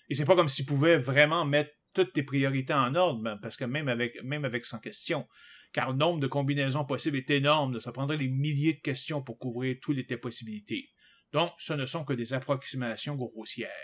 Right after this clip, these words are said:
En fait, ce maudit test m'a fait perdre plus de cinq mois avant d'avoir mon emploi. J'avais fait une première entrevue avec mon futur employeur, tout s'était très bien passé, mais j'ai eu aucun retour.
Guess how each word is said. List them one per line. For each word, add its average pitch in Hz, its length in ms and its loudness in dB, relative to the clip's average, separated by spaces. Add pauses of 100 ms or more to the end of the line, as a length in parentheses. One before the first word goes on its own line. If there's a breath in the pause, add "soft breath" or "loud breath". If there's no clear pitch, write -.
(1080 soft breath)
En 143 100 -2
fait, 240 140 6
ce 233 100 0
maudit 180 240 4
test 220 200 0
m'a 151 100 0
fait 143 160 -4
perdre 190 200 4
plus 180 140 -2
de 131 60 -2
cinq 170 380 2
mois 147 240 2
avant 120 140 -2
d'avoir 120 320 -2
mon 120 160 -4
emploi. 113 540 -6 (360 soft breath)
J'avais 131 240 -2
fait 185 200 6
une 135 120 0
première 143 340 4
entrevue 143 380 0
avec 131 200 -2
mon 117 140 -4
futur 139 280 -4
employeur, 135 420 -2
tout - 100 -10
s'était 131 240 -4
très 156 300 -4
bien 180 160 -6
passé, 123 340 -6
mais 233 80 -2
j'ai 131 160 -2
eu 160 120 0
aucun 175 360 0
retour. 123 380 -6